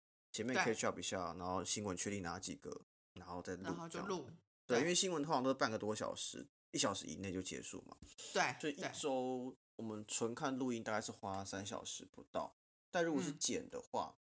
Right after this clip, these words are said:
Speaker 1: 你等一下可以分享你就是找新闻、找素材那些东西的。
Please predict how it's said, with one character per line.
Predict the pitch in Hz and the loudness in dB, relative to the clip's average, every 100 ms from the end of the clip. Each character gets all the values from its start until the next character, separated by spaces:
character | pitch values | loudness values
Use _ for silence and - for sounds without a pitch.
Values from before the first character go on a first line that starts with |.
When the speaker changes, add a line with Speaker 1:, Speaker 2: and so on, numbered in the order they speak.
| _ _ _ _ - | _ _ _ _ -4
Speaker 1:
你 | 123 | 2
等 | 120 | 4
一 | |
下 | 123 | 4
可 | 120 | 4
以 | |
分 | 107 101 | 2 -2
享 | 95 90 | -4 -4
你 | 87 - | -8 -10
就 | - | -8
是 | 95 | -6
找 | 90 80 | -4 -4
新 | - 92 | -2 -4
闻、 | 85 78 - | -4 -6 -10
找 | - - | -10 0
素 | - | 2
材 | 95 - | 2 -4
那 | 60 | -6
些 | - | -6
东 | - - | -8 -8
西 | - | -10
的。 | - | -12